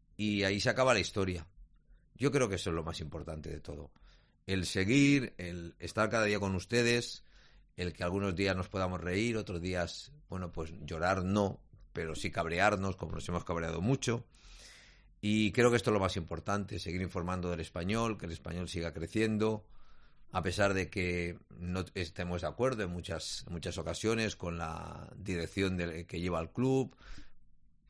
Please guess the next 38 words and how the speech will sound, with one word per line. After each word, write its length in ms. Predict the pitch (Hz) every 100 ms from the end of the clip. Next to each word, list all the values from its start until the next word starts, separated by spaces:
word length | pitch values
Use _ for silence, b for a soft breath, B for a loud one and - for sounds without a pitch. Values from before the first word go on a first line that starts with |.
| - - - - -
no 140 | 92 98
solo 240 | 104 90
a 40 |
nivel 580 | 85 85 87 85 80 78 -
económico, 760 | 85 87 107 120 - 117 117
sino 240 | 98 90 85
también 260 | 82 82
a 40 | 82
nivel 240 | 82 80
deportivo, 800 | 80 90 90 123 123 117 117 113 B B
decisiones 560 | - 95 92 85 90 85
que 100 | 85
toma 220 | 76 85
el 80 | 82
club, 320 | 120 135 -
a 60 | 76
veces 180 | 78 78
sí 80 |
que 60 | 80
estamos 320 | - 78 78
de 40 | 80
acuerdo, 380 | - 117 117
otras 220 | 117 95 80
veces 280 | 76 85
no. 300 | 92 127 127 B B B B B _ _ -
Pero 220 | 117 113
lo 120 | 110
que 140 | 104
quiero 260 | 90 135 147
que, 380 | 131 127 - - _ _ - - - - _ _ _ _ _ -
que 120 | 95
todo 180 | 82 113
el 80 | 110
mundo 300 | 117 104 95
tenga 280 | 101 90 -
claro 380 | 107 104 92
es 320 | 95 95 - - _ _ _ _ - -
que 400 | 101 92 87